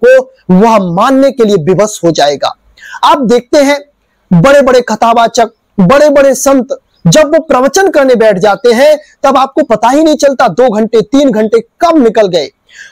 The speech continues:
और जैसा वो बोलते हैं, वैसा आप करते हैं। ऐसा क्यों होता है? उनकी वाणी में शक्ति होती है, उनकी वाणी में सामर्थ्य होती है, उनकी वाणी में वो positivity होती है जो आपके हृदय में एक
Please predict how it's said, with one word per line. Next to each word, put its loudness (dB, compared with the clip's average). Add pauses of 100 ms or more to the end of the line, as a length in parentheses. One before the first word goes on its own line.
और 4
जैसा 0
वो 2
बोलते 0
हैं, 2
वैसा -2
आप -2 (120)
करते 0
हैं। -4 (440)
ऐसा 0
क्यों 0
होता 0
है? -4 (280)
उनकी 0
वाणी 0
में 0 (200)
शक्ति -4
होती 0
है, 0 (220)
उनकी 0
वाणी 0
में 2 (160)
सामर्थ्य 0
होती 0
है, 0 (220)
उनकी 2
वाणी 0
में 2 (260)
वो 2
positivity 0
होती 2
है 2
जो 0
आपके -2
हृदय 0
में 2
एक -2